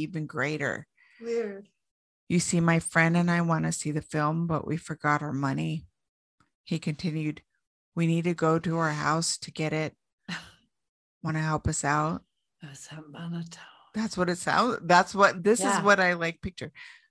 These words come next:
Speaker 1: "Uh, well," was the best reply I could offer. Now, here's where it starts getting strange. Like, it wasn't strange already. The quiet companion looked at the spokesman with a mixture of confusion and guilt on his face.
Speaker 2: Mm.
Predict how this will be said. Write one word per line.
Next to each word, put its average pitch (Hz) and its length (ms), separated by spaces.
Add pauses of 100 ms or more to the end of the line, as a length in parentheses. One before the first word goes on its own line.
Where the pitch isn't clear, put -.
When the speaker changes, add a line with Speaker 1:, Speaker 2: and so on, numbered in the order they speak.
(140)
Speaker 1:
"Uh, 170 440
well," 170 640
was 170 220
the 175 100
best 170 280
reply 165 460
I 160 40
could 160 180
offer. 165 500 (540)
Now, 170 240
here's 214 360
where 202 140
it 175 100
starts 143 280
getting 135 240
strange. 95 420
Like, 147 180
it 156 60
wasn't 160 280
strange 147 340
already. - 460 (800)
The 170 80
quiet 202 360
companion 185 560
looked 175 240
at 180 120
the 190 80
spokesman 165 580
with 156 160
a 151 40
mixture 160 380
of 151 140
confusion 190 560
and 165 180
guilt 156 260
on 160 200
his 165 160
face. 156 440
Speaker 2:
Mm. 147 60